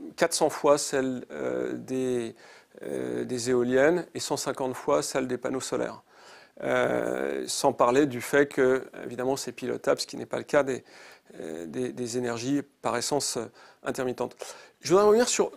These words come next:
deux, trois éléments, euh, sur les fissures. D'abord, la raison pour laquelle on a ces fissures, c'est sans doute parce qu'on ne savait pas les détecter avant. C'est-à-dire qu'on a des nouveaux appareils,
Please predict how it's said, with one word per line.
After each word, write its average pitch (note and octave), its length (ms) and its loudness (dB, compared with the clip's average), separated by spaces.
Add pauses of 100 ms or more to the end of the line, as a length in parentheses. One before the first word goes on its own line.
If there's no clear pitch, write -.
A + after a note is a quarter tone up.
(160)
deux, E3 180 -2
trois G3+ 240 2
éléments, D#3 480 4 (240)
euh, C3+ 240 -2 (300)
sur - 240 2
les A3 80 6
fissures. - 480 -4 (560)
D'abord, G3 380 6 (360)
la D3 140 2
raison D#3 180 6
pour F3 140 2
laquelle D#3 320 6
on D3+ 100 4
a C3+ 80 2
ces B2+ 140 -6
fissures, F3+ 460 0
c'est - 140 -2
sans D#3 180 2
doute G3 160 0
parce - 160 0
qu'on - 80 -8
ne - 40 -6
savait B2 180 -4
pas E3 120 0
les D3+ 100 2
détecter C3 380 -6
avant. A#2+ 260 -6 (680)
C'est-à-dire - 280 2
qu'on C3+ 400 4
a C#3 80 8
des B2+ 140 2
nouveaux D#3+ 320 8
appareils, D3+ 500 4